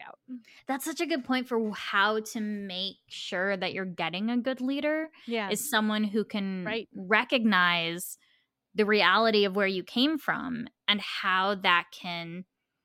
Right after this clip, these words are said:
Speaker 2: change the way you look at the world without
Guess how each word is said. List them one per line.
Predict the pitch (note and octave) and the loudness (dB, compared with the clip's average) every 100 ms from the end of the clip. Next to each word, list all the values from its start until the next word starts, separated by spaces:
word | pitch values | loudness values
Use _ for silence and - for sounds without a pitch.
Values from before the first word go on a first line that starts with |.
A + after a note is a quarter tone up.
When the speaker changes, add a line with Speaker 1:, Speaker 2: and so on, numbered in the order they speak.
| _ _ _ _ _ _ _ _ _ _ - | _ _ _ _ _ _ _ _ _ _ -10
Speaker 2:
change | - B3 A3+ A3+ F#3+ | -2 4 4 4 2
the | G#3+ | 0
way | F3+ F#3 | 2 0
you | F#3 F#3 | 0 -2
look | F#3+ F#3 | -4 -4
at | F#3 | -6
the | F#3 | -4
world | F3 E3+ F#3 A3 | -2 0 0 0
without | G#3 G3+ _ G#3 A3 A3+ A3+ - | -2 -4 _ 4 6 4 0 -12